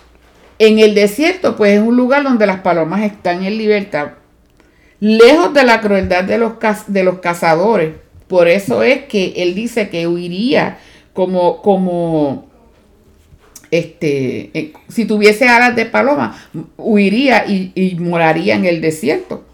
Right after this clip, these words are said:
porque allí, pues, no va a haber un cazador, porque es un área desolada. "Me apresuraría a escapar del viento borrascoso de la tempestad". David expresa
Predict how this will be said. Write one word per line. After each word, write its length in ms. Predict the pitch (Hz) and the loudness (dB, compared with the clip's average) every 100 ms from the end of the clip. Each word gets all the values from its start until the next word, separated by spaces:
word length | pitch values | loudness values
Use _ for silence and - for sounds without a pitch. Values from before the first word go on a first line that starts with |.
| - | -4
porque 220 | 190 185 | -2 0
allí, 180 | 180 190 | 0 2
pues, 180 | 320 285 | 2 2
no 140 | 220 | 2
va 80 | 202 | 4
a 40 | |
haber 260 | 202 208 202 | 4 2 0
un 140 | 233 | -4
cazador, 600 | 202 202 202 208 - - - - - | -2 -2 0 0 -2 -4 -10 -16 -6
porque 460 | 139 143 147 - - | -4 -4 -6 -8 -8
es 120 | 156 | -6
un 200 | 175 156 | -4 -2
área 220 | 156 180 | 2 2
desolada. 720 | 160 156 147 208 269 - - _ _ _ _ _ _ - - | 2 0 -2 0 0 -4 -12 _ _ _ _ _ _ -20 -4
"Me 160 | 220 247 | 2 4
apresuraría 1300 | 240 233 233 247 233 214 202 226 277 285 285 285 - | 4 2 2 2 2 2 2 2 0 0 0 0 0
a 140 | 202 | 0
escapar 880 | 190 190 196 170 - 180 185 208 214 | 0 -2 -4 -4 -2 0 2 2 0
del 200 | 196 175 | -2 -4
viento 520 | 160 175 175 190 190 | -6 -6 -4 -4 -4
borrascoso 840 | 185 180 165 160 - 175 208 202 175 | -6 -6 -6 -6 -8 -2 0 0 -6
de 80 | 151 | -4
la 180 | 147 143 | -6 -6
tempestad". 760 | 156 151 143 143 - 175 160 | -8 -6 -8 -10 -6 -2 -2
David 360 | 165 175 202 269 | 0 0 0 0
expresa 680 | 330 269 - - - 208 190 | -2 -2 0 0 2 -2 -2